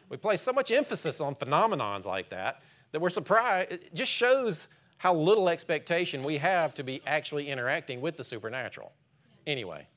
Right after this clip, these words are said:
side point. Spiritual thinking,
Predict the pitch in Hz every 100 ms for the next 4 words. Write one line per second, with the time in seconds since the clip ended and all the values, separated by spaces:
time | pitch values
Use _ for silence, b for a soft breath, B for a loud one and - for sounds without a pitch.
0 | _ _ 120 107 87 69 - b b b
1 | b b b b _ _ _ _ _ _
2 | _ - b b b b - - - 294
3 | 320 262 214 226 240 160 139 120